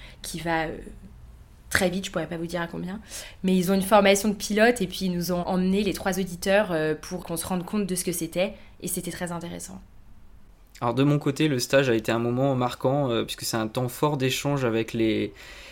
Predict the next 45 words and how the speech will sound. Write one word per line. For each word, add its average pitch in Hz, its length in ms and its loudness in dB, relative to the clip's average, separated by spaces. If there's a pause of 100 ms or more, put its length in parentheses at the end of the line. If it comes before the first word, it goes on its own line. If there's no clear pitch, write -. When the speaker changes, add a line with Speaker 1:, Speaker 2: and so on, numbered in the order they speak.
(260)
Speaker 2:
les 110 280 0
enquêteurs 117 460 2
que 127 100 -4
j'ai 110 120 0
vraiment 123 260 2
apprécié. 139 540 -2 (160)
Plus - 120 -4
précisément, 131 720 0
je 120 160 -2
garde 120 300 2
en 120 60 0
mémoire, 127 460 0
euh, 107 200 -2
la 104 140 0
découverte 127 500 0
d'un 117 120 -2
cadavre, 120 480 2
euh, 107 180 -2
dans 110 140 -6
une 123 140 -4
maison. 123 340 0 (260)
Une - 60 -20
personne 123 380 -2
qui 123 120 -6
était 110 160 0
décédée 110 340 0
depuis 113 280 -2
plusieurs 113 360 -2
jours 131 320 -2
et 107 40 0
donc, 104 280 -6
euh, 104 220 -6 (100)
on 104 80 -6
est 104 160 -4
allé 117 240 2
avec 104 300 -2
les, 104 140 -2
les 107 100 -2
policiers, 117 460 -2
c'était, 104 360 -6
euh, 104 220 -8 (160)
au - 80 -16
commissariat 107 420 -2
de 107 60 -4
police. 120 340 -4